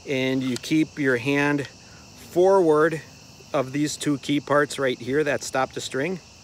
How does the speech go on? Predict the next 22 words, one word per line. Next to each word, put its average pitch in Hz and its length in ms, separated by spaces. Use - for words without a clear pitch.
and 123 180
slide 135 320
the 131 100
bolt 143 360
back 175 400
until 135 720
it'll 120 380
push 156 300
back 139 320
that 127 200
silver, 135 600
um, 113 360
anti-fire 135 680
mechanism 139 640
that's - 400
right 123 220
up 127 160
in 127 100
hi-, 120 240
in 123 100
this 135 220
area, 151 380